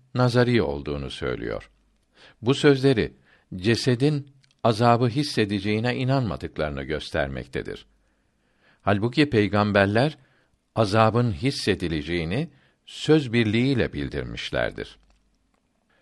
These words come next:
Bu kitap başka yerlerinde de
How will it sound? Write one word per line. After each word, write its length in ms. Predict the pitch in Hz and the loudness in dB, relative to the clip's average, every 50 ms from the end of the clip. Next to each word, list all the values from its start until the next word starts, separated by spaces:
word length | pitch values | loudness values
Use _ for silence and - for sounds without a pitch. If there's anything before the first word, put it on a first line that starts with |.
| _ _ _ - | _ _ _ -2
Bu 100 | 185 190 | -2 0
kitap 400 | - 175 156 - 165 165 - - _ _ _ _ _ _ _ _ _ _ _ _ - | 2 0 2 4 2 2 2 -2 _ _ _ _ _ _ _ _ _ _ _ _ -8
başka 400 | - 85 104 110 - - - 175 | -2 2 2 2 2 2 2 4
yerlerinde 680 | 170 147 120 113 107 104 104 104 101 104 101 104 101 85 | 4 6 4 4 4 4 2 2 2 2 2 2 2 2
de 240 | 87 90 98 - | 2 0 0 -2